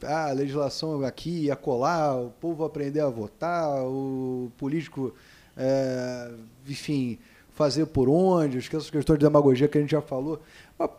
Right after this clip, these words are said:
no fundo, no fundo, sabe qual a origem de todos os problemas do Brasil? Né? Porque todo sistema, pra funcionar, você pode ter cento e cinquenta níveis de controle. Né? Eu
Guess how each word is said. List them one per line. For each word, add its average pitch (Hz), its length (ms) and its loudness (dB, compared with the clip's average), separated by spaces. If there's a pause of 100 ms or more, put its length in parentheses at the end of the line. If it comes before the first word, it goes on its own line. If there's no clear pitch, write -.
(460)
no 226 140 -4
fundo, 247 260 2
no 175 80 6
fundo, 131 600 2
sabe 254 240 0
qual 208 180 2
a 170 40 4
origem 131 480 0
de 139 160 -4
todos 175 340 0
os - 60 -10
problemas 135 540 4
do 131 80 -2
Brasil? 123 540 4 (420)
Né? 147 200 -2
Porque - 160 -2
todo 226 260 -2
sistema, 180 720 2 (640)
pra 190 120 0
funcionar, 147 1000 0
você - 140 -14
pode 170 220 -6
ter 139 320 -2 (680)
cento 254 280 0
e - 20 -8
cinquenta 214 500 2
níveis 185 240 4
de 156 80 -2
controle. 123 600 0 (800)
Né? 139 380 0 (420)
Eu 127 140 -10